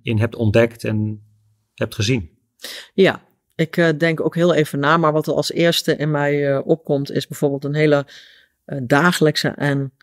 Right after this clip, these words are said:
Speaker 2: voor heel veel mensen makkelijk iets en dat is toiletgang.
Speaker 1: Ja.
Speaker 2: Kijk, er is natuurlijk heel veel te doen, eh, al een aantal jaar over, hè, wat ze genderneutraal noemen of, eh,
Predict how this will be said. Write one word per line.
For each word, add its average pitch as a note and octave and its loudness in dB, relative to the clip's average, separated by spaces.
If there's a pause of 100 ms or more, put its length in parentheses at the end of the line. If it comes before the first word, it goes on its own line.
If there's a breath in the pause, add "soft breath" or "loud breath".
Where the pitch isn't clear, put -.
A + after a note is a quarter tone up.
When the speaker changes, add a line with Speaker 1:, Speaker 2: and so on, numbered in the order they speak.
Speaker 2:
voor - -8
heel D3 -4
veel D3 -4
mensen C#3 -2
makkelijk D3+ -2
iets D#3 -2
en D#3+ 2
dat C#3 -2
is - -2
toiletgang. B2+ 0 (200 loud breath)
Speaker 1:
Ja. - -6
Speaker 2:
Kijk, D#3+ 2
er D#3 -2
is D#3 -2
natuurlijk D#3 0
heel D#3+ 6
veel D3+ 2
te C#3 -8
doen, F3 4
eh, D3 2
al D3 2
een C#3+ -2
aantal D3 0
jaar C3+ 0
over, C#3 -4 (160 soft breath)
hè, D#3 0
wat D3 -2
ze - -8
genderneutraal C3+ -2
noemen C#3 0
of, - -6
eh, C3 -2